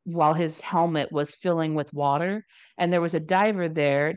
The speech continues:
to provide him with oxygen as needed so they could get the shot. During one of those takes,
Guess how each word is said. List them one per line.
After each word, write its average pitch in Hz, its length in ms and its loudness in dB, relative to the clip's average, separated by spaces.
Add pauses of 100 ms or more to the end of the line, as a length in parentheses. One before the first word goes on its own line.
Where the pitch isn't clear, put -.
to 165 140 -2
provide 160 420 0
him 156 120 -2
with 147 180 -4
oxygen 160 640 -2
as 143 240 -2
needed 143 340 -4
so - 100 -10
they 143 100 -6
could 143 140 -8
get 147 140 -4
the 139 80 -6
shot. 147 440 -4 (1160)
During 180 320 4
one 170 120 4
of 170 80 0
those 180 180 0
takes, - 580 -2